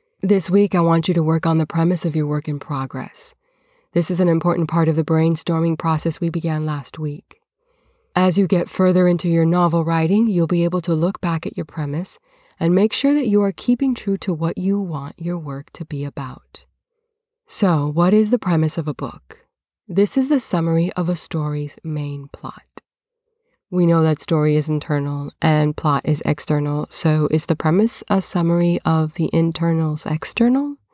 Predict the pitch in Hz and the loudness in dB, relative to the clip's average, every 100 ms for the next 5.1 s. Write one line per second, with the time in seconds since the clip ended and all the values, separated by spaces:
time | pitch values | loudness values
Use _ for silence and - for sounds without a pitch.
0 | _ - - - - _ - 127 - 143 | _ -20 -20 -20 -20 _ 0 0 -2 -14
1 | - 180 170 - 151 143 147 - - - | -2 0 0 2 2 2 -2 -6 -6 -8
2 | - _ _ _ _ _ _ _ - - | -10 _ _ _ _ _ _ _ -12 -2
3 | 190 208 269 285 262 220 220 185 156 156 | 2 2 2 2 4 4 2 0 -2 -2
4 | 175 160 156 147 151 139 - 160 143 131 | -2 -2 -2 -2 -4 -4 -6 -6 -4 -6